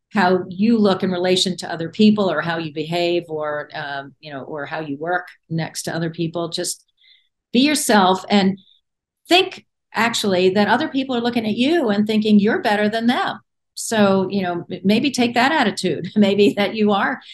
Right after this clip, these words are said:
especially women who s-, tend to put themselves down. Think about how, you know, maybe you're the, the best one in the, in the workplace and that everybody should look up to you as an example. So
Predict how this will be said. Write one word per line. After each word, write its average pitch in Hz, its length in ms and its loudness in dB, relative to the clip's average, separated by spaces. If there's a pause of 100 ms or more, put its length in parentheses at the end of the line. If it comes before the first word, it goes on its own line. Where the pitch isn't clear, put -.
(220)
especially 208 520 0
women 269 420 6
who 240 60 6
s-, 190 160 0
tend 180 260 -4
to 233 80 -2
put 233 160 -4
themselves 240 460 -2
down. 175 380 0
Think 247 280 -2
about 202 360 2
how, 180 360 -2 (340)
you 233 120 2
know, 196 60 4
maybe 208 260 2
you're 226 340 4
the, 226 220 -4 (120)
the 185 80 0
best 175 360 0
one 170 220 -2
in 156 160 -6
the, 147 280 -8
in 165 120 -2
the 156 100 -2
workplace 143 600 -6
and 185 120 -2
that 170 120 -2
everybody 180 400 2
should 175 180 -6
look 180 160 -6
up 160 160 -4
to 196 120 -4
you 226 420 0
as 160 160 -8
an 143 80 -14
example. - 600 -16
So - 280 -14